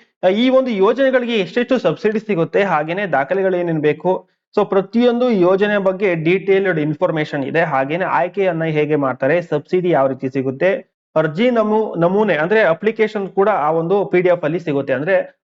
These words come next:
ಅದರಲ್ಲಿ ಫಾರ್ಮ್ಯಾಟ್ ಇರುತ್ತೆ. So ಓಕೆನಾ? So ಇದರಿಂದ ಪ್ರತಿಯೊಂದು ಇನ್ಫಾರ್ಮೇಶನ್ ಆ ಒಂದು ಪಿ ಡಿ ಎಫ್ ಅಲ್ಲಿ ಇದೆ.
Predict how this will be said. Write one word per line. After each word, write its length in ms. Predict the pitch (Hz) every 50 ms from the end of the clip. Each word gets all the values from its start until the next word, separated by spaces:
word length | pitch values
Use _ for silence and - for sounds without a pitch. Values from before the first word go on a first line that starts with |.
| _ -
ಅದರಲ್ಲಿ 380 | 143 143 160 165 190 214 185
ಫಾರ್ಮ್ಯಾಟ್ 480 | 165 170 175 151 156 156 170 175 160 156
ಇರುತ್ತೆ. 220 | 135 117 107 127
So 120 | 123 - 131
ಓಕೆನಾ? 440 | 127 120 160 165 151 139 - _ _ _ _ -
So 80 | 190
ಇದರಿಂದ 220 | 180 185 190 208 226
ಪ್ರತಿಯೊಂದು 420 | 226 226 170 170 160 196 208 214 202
ಇನ್ಫಾರ್ಮೇಶನ್ 640 | 190 180 165 190 185 180 175 170 165 - 208 220 220
ಆ 180 | - - 147
ಒಂದು 220 | 151 156 175 180 175
ಪಿ 180 | - 160 165
ಡಿ 80 | 165 180
ಎಫ್ 120 | 170 170
ಅಲ್ಲಿ 260 | 160 147 139 143 139
ಇದೆ. 460 | 143 143 139 135 175 185 - _ _